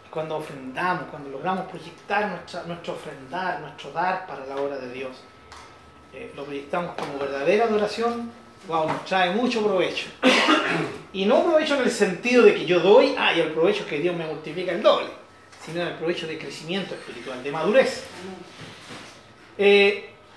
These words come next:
y al ser un, un tema de adoración, esto nos lleva a otro punto, como consecuencia, que el ofrendar, aunque es algo material, en el caso que nos estamos enfocando en este estudio, en la ofrenda de lo, de lo material,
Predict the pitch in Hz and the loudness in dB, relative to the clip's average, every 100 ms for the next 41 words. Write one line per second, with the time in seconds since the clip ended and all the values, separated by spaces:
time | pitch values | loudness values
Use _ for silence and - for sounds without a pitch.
0 | - 214 233 254 247 - 349 285 214 - | -10 2 6 8 6 6 8 8 4 -2
1 | - 220 226 208 190 190 180 165 254 262 | -8 -4 0 2 0 -4 -8 -2 4 6
2 | 214 180 165 170 - - 311 262 202 247 | 6 4 2 0 0 -4 -2 0 0 -4
3 | - - _ _ 202 - 226 196 220 208 | -10 -18 _ _ -12 -6 -4 -4 -2 -2
4 | - - 330 - - - - _ _ - | -2 -4 -6 -8 -10 -14 -18 _ _ -20
5 | - - - - - 165 180 214 277 381 | -20 -20 -20 -18 -14 -4 2 2 4 2
6 | 220 - - - - - 202 208 233 233 | 2 -4 -12 -20 -20 -8 -4 0 4 6
7 | 208 202 208 311 285 175 180 180 208 202 | 4 0 0 0 -2 -6 -6 -2 0 2
8 | 180 240 277 254 302 277 - - - - | 0 -2 -2 -4 -2 -2 -2 -2 -2 -2
9 | - - - 202 196 185 160 - - - | -2 -4 -2 2 2 2 -2 -4 -12 -18
10 | - - 165 170 - 202 202 185 180 240 | -16 -6 -2 0 4 4 4 0 0 2
11 | 285 220 196 180 - 175 143 139 208 202 | 4 2 0 -2 2 2 4 2 2 2
12 | 165 151 139 143 - 151 147 151 - 165 | 2 0 -2 -4 -4 -4 -2 -2 2 2
13 | - | 2